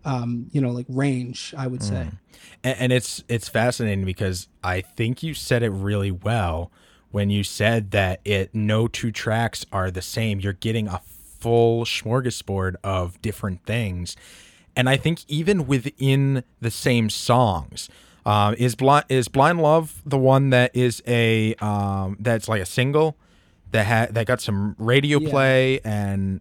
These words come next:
Speaker 2: uh, like, you
Speaker 1: Yeah.
Speaker 2: got that one really, and it's kind of a more upbeat, like, what you would expect to hear on the radio.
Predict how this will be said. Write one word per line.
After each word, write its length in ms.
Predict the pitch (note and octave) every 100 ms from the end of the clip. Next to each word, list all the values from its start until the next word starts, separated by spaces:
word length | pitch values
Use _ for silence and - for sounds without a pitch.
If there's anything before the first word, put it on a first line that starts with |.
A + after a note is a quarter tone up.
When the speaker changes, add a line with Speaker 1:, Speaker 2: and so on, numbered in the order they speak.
| -
Speaker 2:
uh, 80 | - - - -
like, 160 | G#2 F#2+
you 100 | A#2+
Speaker 1:
Yeah. 80 | B2+
Speaker 2:
got 180 | A#2 A2+
that 180 | C#3
one 160 | C3 A2+
really, 420 | A2+ C3 A#2 G2 - - - - -
and 220 | C#3 C3+
it's 260 | C3 C3 - _
kind 220 | - D3 A#3+
of 80 |
a 80 | A#3+
more 260 | E3 D3 D3
upbeat, 640 | C3 D3+ C3 - C3 B2+ F#3+ -
like, 260 | B2+ A#2
what 300 | A#2 A#2 B2
you 140 | A#2+ B2
would 100 | A#2
expect 600 | A2 - - A#2 A2+ -
to 60 |
hear 300 | A2+ - A#2+
on 80 | A2+
the 80 | G#2
radio. 640 | F#2 A2+ F3 C#3+ G#2 F2+